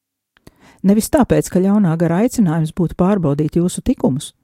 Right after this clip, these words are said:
jo viņā nav mīlestības, bet drīzāk gan ju-, jums tos atņemt. Bet viņš to nespēja, ja vien jūs paši to negribat. Tagad tu redzi,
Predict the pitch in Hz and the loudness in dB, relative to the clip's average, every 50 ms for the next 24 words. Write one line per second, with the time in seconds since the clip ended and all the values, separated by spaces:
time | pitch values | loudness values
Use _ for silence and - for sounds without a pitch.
0 | _ _ _ _ _ _ _ _ - 160 151 151 151 151 151 135 135 135 131 139 | _ _ _ _ _ _ _ _ 0 0 2 2 2 2 2 2 2 2 2 0
1 | 156 165 160 143 139 - - - - 139 143 - - - _ _ _ _ _ _ | 0 0 -2 -4 -6 -8 -10 -10 -10 -10 -10 -10 -14 -20 _ _ _ _ _ _
2 | _ _ _ _ _ _ _ _ - - 156 151 147 156 165 175 180 175 156 135 | _ _ _ _ _ _ _ _ -6 -2 0 0 0 2 2 2 2 2 2 0
3 | 139 143 147 143 151 156 - - - - _ _ - 170 175 180 - - - 156 | 0 0 0 0 0 -2 -4 -8 -12 -14 _ _ -2 0 0 0 -2 -2 -2 -2
4 | 147 - 269 - - 196 139 147 143 - - _ _ _ _ _ _ _ _ _ | 0 0 -2 0 0 -2 -2 -4 -10 -12 -16 _ _ _ _ _ _ _ _ _
5 | _ _ - - - - 190 - 247 262 - - - 262 269 339 349 - - - | _ _ -20 -12 -4 -2 0 2 2 2 2 2 2 2 2 2 -2 -6 -6 -6
6 | 151 147 - 147 - - _ _ _ _ _ _ _ _ _ _ - 185 180 254 | -6 -6 -6 -10 -12 -16 _ _ _ _ _ _ _ _ _ _ -4 0 2 2
7 | 277 285 220 185 190 208 240 302 359 - - - - 285 - - - 302 285 302 | 4 4 2 2 2 2 0 0 -2 -4 -2 -2 -2 -2 -2 -4 -2 0 0 0
8 | 294 233 - - - - - - - - _ _ _ _ _ _ _ _ _ _ | 0 -2 -2 -4 -8 -8 -12 -14 -16 -20 _ _ _ _ _ _ _ _ _ _
9 | _ _ _ _ _ _ _ _ _ _ _ _ _ - - - - - - - | _ _ _ _ _ _ _ _ _ _ _ _ _ -20 -20 -20 -20 -20 -20 -14
10 | - - 196 202 180 156 _ - 165 151 196 247 285 208 156 - | -4 0 0 2 2 0 _ 0 0 2 2 2 0 0 -4 -8